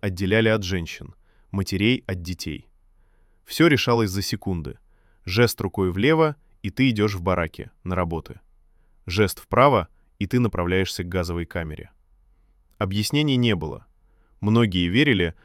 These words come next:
что идут на дезинфекцию или баню. Их просили запомнить номер крючка,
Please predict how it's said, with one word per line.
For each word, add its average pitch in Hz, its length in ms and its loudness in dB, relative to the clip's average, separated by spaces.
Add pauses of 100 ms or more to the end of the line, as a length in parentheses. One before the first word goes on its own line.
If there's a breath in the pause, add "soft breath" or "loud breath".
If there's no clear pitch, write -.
(120 soft breath)
что - 220 0
идут 139 240 2
на 110 80 2
дезинфекцию 95 760 -2
или 95 180 -2
баню. 82 460 -6 (800)
Их 139 180 0
просили 139 380 2
запомнить 113 520 0
номер 113 240 0
крючка, 110 580 0